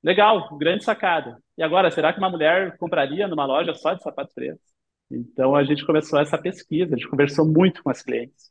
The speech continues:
muito mesmo, assim, foi um ano de pesquisa, focus group, fiz a, a gente fez experiência de campo, participando dessas feiras de calçados, aí, pra entender se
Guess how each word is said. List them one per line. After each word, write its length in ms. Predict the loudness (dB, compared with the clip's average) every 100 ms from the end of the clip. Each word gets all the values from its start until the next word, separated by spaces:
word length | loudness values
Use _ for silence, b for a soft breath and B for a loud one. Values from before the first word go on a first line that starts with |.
| _
muito 240 | -2 -2 2
mesmo, 300 | 2 2 0
assim, 200 | -4 2
foi 160 | 4
um 200 | 6 6
ano 240 | 6 4 2
de 340 | 2 0 -2 _ _ _
pesquisa, 720 | -4 -2 -2 0 0 0 -4 -4
focus 380 | -4 -4 -16 -4
group, 480 | 2 4 2 -2 -8 -10 _ _ _ _ -2
fiz 200 | 0 4
a, 420 | 6 6 4 2
a 240 | -4 -6
gente 180 | -6 0
fez 220 | 0 0
experiência 520 | 0 0 2 -2 -2
de 140 | -8 -6
campo, 440 | -2 0 0 -4
participando 440 | -6 -6 -4 -4 -2
dessas 320 | -2 -4 -4
feiras 340 | -4 0 -2
de 80 | -2
calçados, 560 | -6 -6 -4 -2 -2 -4
aí, 100 | -6
pra 160 | -6
entender 380 | -2 -2 2 0
se 240 | 0 -6